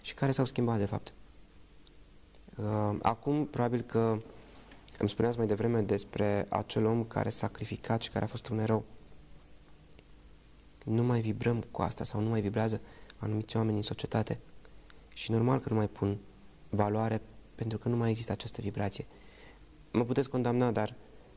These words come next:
credeți-mă, înainte de nouăzeci, cred că în România exista această, această latură de demnitate și de eroism.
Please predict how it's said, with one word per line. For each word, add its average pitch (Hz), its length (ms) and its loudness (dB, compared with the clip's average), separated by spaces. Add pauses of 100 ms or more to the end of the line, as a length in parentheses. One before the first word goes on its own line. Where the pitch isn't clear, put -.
(720)
credeți-mă, 113 400 2
înainte 123 220 4
de 113 100 4
nouăzeci, 117 520 4
cred 139 180 2
că - 60 0
în 117 80 2
România 117 340 2
exista 110 360 -2
această, - 500 -2 (600)
această 117 340 0
latură 113 300 2
de 107 100 -4
demnitate 107 720 0 (360)
și - 180 -8
de 107 100 2
eroism. 104 480 2